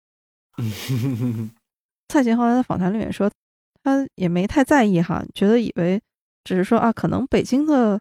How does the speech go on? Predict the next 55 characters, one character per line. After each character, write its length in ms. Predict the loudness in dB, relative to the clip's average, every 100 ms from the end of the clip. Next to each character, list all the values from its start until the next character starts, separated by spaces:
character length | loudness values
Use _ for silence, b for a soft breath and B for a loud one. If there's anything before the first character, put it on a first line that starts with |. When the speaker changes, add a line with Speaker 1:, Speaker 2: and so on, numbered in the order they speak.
| 0
Speaker 2:
歌 160 | 2
迷 240 | 2 2 2
就 280 | 4 4 2 -2
很 200 | 2 2
喜 180 | 2
欢 140 | 2 4
这 80 | 6
首 120 | 4
歌 220 | 4 2
吧。 220 | 2 0 -6 _ _ _ _ _ 0
到 140 | 2
后 260 | 4 6 6
来 200 | 4 -2
蔡 180 | 0 2
琴 220 | 2 0
才 240 | 0 -2
知 240 | 0 0 4
道， 320 | 4 0 -8 _ _ _ -12
是 340 | -2 2 4
因 260 | 6 4 4
为 300 | 2 0 -8 _ _ _ _ _ 2
《被 140 | 4
遗 60 | 6
忘 180 | 4
的 80 | 4
时 200 | 2 2
光》 180 | 2 2
这 120 | 2
首 160 | 0 -2
歌 240 | 0 2
用 200 | 4 4
在 120 | 2 0
《无 80 | 0
间 180 | 2 2
道》 200 | 2 2
里 160 | -2 -8
面， 180 | -10 -12 _ _ _ _ _ _ _ _
她 140 | -20 -6
就 120 | -4
赶 160 | -2 -2
紧 160 | -4
去 200 | -4 -6 -2
找 120 | -4
了 60 | -2
《无 100 | -6
间 180 | -2 0
道》 160 | 0 -2
来 120 | -6 -8
看。 300 | -2 -2 -4 _ _ _ _ _ _ _ _
结 100 | 4
果 160 | 4 4
看 200 | 2 4
完 160 | 6 6
以 100 | 2
后， 280 | 4 4